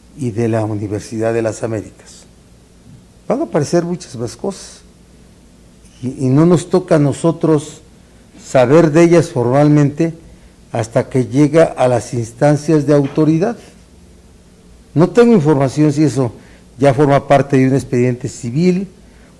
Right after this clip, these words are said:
o penal, pero sí les quiero decir que yo advierto eso.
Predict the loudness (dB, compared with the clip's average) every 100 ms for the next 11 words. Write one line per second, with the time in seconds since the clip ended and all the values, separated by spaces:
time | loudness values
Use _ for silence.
0 | -10 -10 -6 -4 2 4 4 2 -4 -20
1 | -20 _ -20 -20 -20 -12 -12 -2 -2 -2
2 | 0 0 2 2 0 -2 -4 -2 0 -2
3 | -2 -2 -2 -2 -2 -2 -6